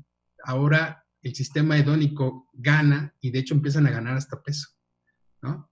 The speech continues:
Entonces, efectivamente, es, es, podría ser beneficioso para el sistema,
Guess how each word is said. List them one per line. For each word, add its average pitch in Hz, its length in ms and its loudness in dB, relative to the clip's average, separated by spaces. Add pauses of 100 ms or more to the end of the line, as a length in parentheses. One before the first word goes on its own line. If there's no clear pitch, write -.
(140)
Entonces, 131 420 -6
efectivamente, 156 720 2
es, 147 220 0
es, - 420 -4
podría 143 300 0
ser 165 160 0
beneficioso 147 600 2
para 120 140 -2
el 113 60 -6
sistema, 139 600 0